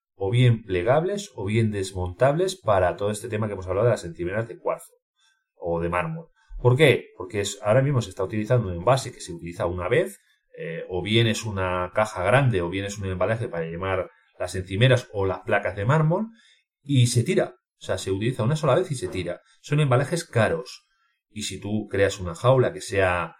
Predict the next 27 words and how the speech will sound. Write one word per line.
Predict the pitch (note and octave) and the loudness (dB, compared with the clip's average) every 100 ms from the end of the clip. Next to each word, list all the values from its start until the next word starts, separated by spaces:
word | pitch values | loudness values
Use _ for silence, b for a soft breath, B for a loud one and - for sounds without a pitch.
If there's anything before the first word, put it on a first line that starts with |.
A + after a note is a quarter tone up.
| _ - | _ -10
una, | F#2 F2+ F2 E2+ | -6 -4 -4 -6
un | F#2 | -6
embalaje | F#2 F2 F2+ F#2 | -2 -4 -4 -4
metálico | E2+ B2+ B2 F#2+ | 2 2 2 -2
que | F#2+ | -4
es | - | 2
muy | G2+ D3+ A2+ | 6 6 6
duradero, | G#2+ G2+ A2+ C#3+ A3 b b b b _ | 2 4 4 4 0 b b b b _
le | G#2 G2+ F#2 - | -8 -2 0 0
quitas | B2 B2 G2 - | 2 6 6 4
los | F#2+ F2+ F2 | -2 -2 -4
soportes | F2+ F2 F#2+ - - | -4 0 0 0 -4
que | G#2+ | 0
lleve, | C3+ G#2 | 2 2
los | F2 - | -2 -2
pliegas | A2+ C#3 F#3 G#3 G#3 | 2 4 4 2 0
y | G#2 | -2
luego | F#2+ G#2 A#2+ | 2 4 4
tienes | A#2+ - | 2 2
un | A2 | 0
coste | A2+ A2+ A2 | -2 -2 -2
de | G#2 | -2
retorno | G2+ G2+ A2 C#3+ | -2 -2 -2 0
muy | A2 F#2 | 0 -2
barato. | E2+ D#2+ - | -4 -6 -12
Entonces | - G2 C#3+ - | -12 -6 -4 -2
recomiendo | G#2 G2+ A2 C3+ C#3+ F#3 | -2 0 2 2 2 0